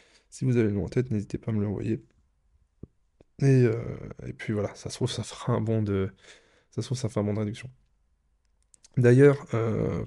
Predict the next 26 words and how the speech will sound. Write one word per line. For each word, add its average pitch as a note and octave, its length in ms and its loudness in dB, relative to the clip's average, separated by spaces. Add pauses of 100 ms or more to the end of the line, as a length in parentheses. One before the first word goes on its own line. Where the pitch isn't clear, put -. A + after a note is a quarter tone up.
pour, G#2+ 260 0
euh, - 240 -6
pour - 100 -8
me A2 60 -4
faire - 200 -8
pardonner A2+ 420 0
du A2 100 -2
retard G#2+ 320 -4
du D2 80 -4
podcast, - 560 -8 (1040)
euh, C3+ 680 4 (380)
ce - 100 -8
que A#2+ 120 -4
je A2 60 0
vais A2 40 0
faire, A2+ 220 -2
c'est A2 160 -4
que G2+ 60 -4
je G2 40 -4
vais G#2 80 -4
faire A2 220 -4
un, E2+ 500 -6 (220)
pendant A2 240 -4
toute - 180 -14
la G#2+ 120 0
semaine, A#2 360 -2